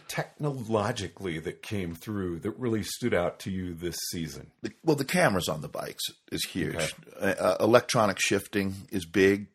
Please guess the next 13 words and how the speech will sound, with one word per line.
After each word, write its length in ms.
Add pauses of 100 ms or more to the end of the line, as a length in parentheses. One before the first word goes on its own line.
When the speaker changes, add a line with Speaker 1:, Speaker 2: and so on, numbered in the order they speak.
(180)
Speaker 2:
Um, 460 (580)
uh, 400 (400)
you 80
know, 240
I 80
think 200
we 80
kinda 240
hit 320
the 80
limit 400
with 140
carbon 500